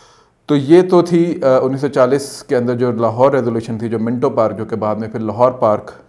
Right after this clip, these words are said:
के तौर पे अब जाना पहचाना जाता है, अ, वहाँ पे सारी हमारी, अ, जो मुस्लिम लीग के बड़े थे, जो हमारे एंसेस्टर थे, जिनको हम अपने फाउंडिंग फादर्स या फोर फादर्स कहते हैं,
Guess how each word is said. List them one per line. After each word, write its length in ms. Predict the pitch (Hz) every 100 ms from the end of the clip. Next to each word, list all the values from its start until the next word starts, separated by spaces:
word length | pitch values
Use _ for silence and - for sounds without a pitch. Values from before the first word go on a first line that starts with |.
| -
के 80 | 107
तौर 200 | 107 104
पे 160 | 117
अब 320 | 98 104 - -
जाना 260 | 104 104
पहचाना 360 | 107 104 101 101
जाता 280 | 98 95 104
है, 80 | 113
अ, 800 | - - _ _ - 107 104 101
वहाँ 280 | 110 120
पे 240 | 110 120 117
सारी 360 | 113 113 113
हमारी, 460 | 110 110 104 107 107
अ, 340 | 101 104 101
जो 380 | 95 101 101 98 104
मुस्लिम 300 | 98 110 104
लीग 140 | 101
के 500 | - 110 101 98 95
बड़े 340 | 101 104 123
थे, 220 | 123 113 101
जो 140 | 107
हमारे 480 | 107 113 123 117 -
एंसेस्टर 420 | 107 113 104 110
थे, 140 | 101 101
जिनको 220 | 107 107
हम 180 | 117 123
अपने 200 | 120 113
फाउंडिंग 360 | - 104 107
फादर्स 360 | 107 104 101 98
या 60 | 101
फोर 200 | 113 110
फादर्स 340 | 220 202 143
कहते 240 | 104 98
हैं, 140 | 101